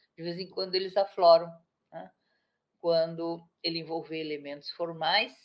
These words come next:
o problema, aí ele lembra o que que ele aprendeu em física. Agora, quando ele tiver, assim, no dia a dia,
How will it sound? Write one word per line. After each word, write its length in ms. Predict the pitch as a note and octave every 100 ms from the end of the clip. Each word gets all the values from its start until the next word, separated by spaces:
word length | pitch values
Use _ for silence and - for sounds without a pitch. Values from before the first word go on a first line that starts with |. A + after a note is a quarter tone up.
| _ _ _ _ _
o 80 | C#3+
problema, 640 | E3 D#3+ E3 G3+ A3 - _ _
aí 180 | C3+ C#3
ele 200 | C#3 F#3+
lembra 320 | D#3+ D#3+ E3
o 20 |
que 100 | D#3+
que 100 | -
ele 80 | D3+
aprendeu 500 | D#3 F3+ E3 C#3 D3
em 80 | E3+
física. 540 | E3+ D3+ B2+ - _ _ _ - _
Agora, 400 | - D#3 D3+ C#3+
quando 160 | F3 F#3
ele 100 | F#3+
tiver, 280 | - F3 E3+
assim, 260 | E3 E3
no 180 | D#3 D3
dia 220 | - D#3 C3+
a 40 |
dia, 500 | - - G#3 F3+